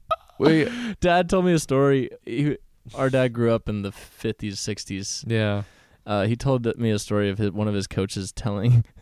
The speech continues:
Speaker 2: <laughs> one of his classmates he needed a bra. <laughs> It's horrible, dude.
Speaker 1: Different time, man.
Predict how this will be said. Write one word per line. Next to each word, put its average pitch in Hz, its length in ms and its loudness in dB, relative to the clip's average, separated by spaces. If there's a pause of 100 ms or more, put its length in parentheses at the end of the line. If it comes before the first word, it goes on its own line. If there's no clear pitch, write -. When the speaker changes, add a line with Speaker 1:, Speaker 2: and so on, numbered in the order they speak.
(140)
Speaker 2:
<laughs> - 300 -20
one 117 140 0
of 110 40 -2
his 110 120 -2
classmates 104 500 -2
he 110 80 -4
needed 104 320 -6
a 85 60 -8
bra. 85 560 -2
<laughs> 135 80 2 (680)
It's - 160 -20
horrible, 117 580 -10 (100)
dude. - 300 -14 (600)
Speaker 1:
Different 120 260 -2
time, 110 280 0
man. 104 180 -2